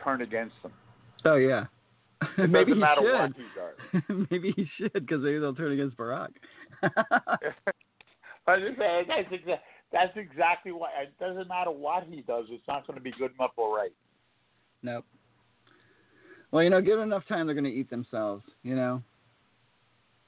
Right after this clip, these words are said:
Speaker 1: Oh,
Speaker 2: They're
Speaker 1: I,
Speaker 2: running
Speaker 1: it's
Speaker 2: around and
Speaker 1: already
Speaker 2: spinning
Speaker 1: fun.
Speaker 2: and so angry they,
Speaker 1: Did
Speaker 2: they take no
Speaker 1: get
Speaker 2: time to think.
Speaker 1: shouted down by the, uh, daca people?
Speaker 2: Yeah,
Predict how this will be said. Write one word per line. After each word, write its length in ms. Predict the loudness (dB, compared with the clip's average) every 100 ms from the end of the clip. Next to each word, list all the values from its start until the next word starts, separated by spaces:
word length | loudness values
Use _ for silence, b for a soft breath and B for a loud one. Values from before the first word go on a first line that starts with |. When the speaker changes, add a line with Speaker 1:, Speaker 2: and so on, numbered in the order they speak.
| _ _ _ 2
Speaker 1:
Oh, 80 |
Speaker 2:
They're 100 | 4 6
Speaker 1:
I, 60 |
Speaker 2:
running 200 | 4 4
Speaker 1:
it's 60 | 2
Speaker 2:
around 240 | 4 4
and 80 | 4
Speaker 1:
already 200 | 2 0 0
Speaker 2:
spinning 360 | 0 2 0
Speaker 1:
fun. 60 | 0
Speaker 2:
and 120 | -2 0
so 160 | 2 2
angry 360 | 2 2 2 2
they, 140 | 0
Speaker 1:
Did 80 | -4 -4
Speaker 2:
they 140 | -2
take 180 | 0 0
no 80 | 0
Speaker 1:
get 80 | 0
Speaker 2:
time 160 | 0
to 60 | -2
think. 80 | 0 2
Speaker 1:
shouted 220 | 2 -4 -6
down 260 | -6 -8 -6
by 160 | -6 -6
the, 240 | -12 -14 -6
uh, 200 | -4 -4 -4 0
daca 300 | 0 0 -4 -4
people? 400 | -16 _ -8 -8 _ _ _ _ _ _
Speaker 2:
Yeah, 300 | 0 4 4